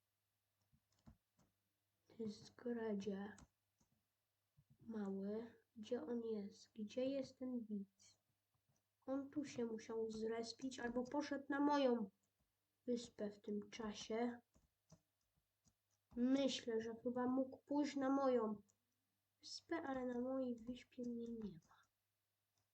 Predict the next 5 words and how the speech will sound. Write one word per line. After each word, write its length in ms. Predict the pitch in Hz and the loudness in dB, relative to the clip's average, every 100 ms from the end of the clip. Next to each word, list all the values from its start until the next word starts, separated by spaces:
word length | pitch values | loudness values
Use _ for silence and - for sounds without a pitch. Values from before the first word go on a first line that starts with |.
| _ _ - | _ _ -12
Więc 220 | 233 - | -10 -10
chyba 380 | - 254 240 240 | -6 -4 -2 -2
ma 180 | 240 233 | -4 -6
farta. 680 | - 240 202 202 202 _ - - _ _ _ _ _ _ _ _ _ - _ | -8 -8 -6 -6 -10 _ -20 -20 _ _ _ _ _ _ _ _ _ -20 _
Tak, 280 | 233 196 | -4 -4